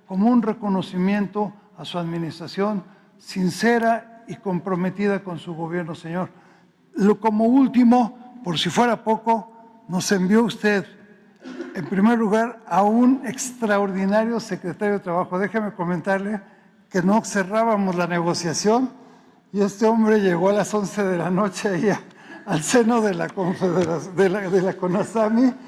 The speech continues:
y en conjunto con nuestro apreciado Luis, pues nos, no, ahora sí que nos hicieron manita de puerco a todos para que, para que firmáramos este pacto.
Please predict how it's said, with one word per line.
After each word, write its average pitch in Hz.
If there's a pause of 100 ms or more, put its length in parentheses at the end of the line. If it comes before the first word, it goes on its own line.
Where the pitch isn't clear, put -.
(200)
y 185
en 196
conjunto 214
con 190
nuestro 185
apreciado 202
Luis, 214 (480)
pues 185
nos, 185 (220)
no, 185
ahora 233
sí 254
que 226
nos 196
hicieron 233
manita 220
de 196
puerco 196
a 190
todos 240 (420)
para 175
que, 185 (720)
para 185
que 180
firmáramos 190 (180)
este 190
pacto. 160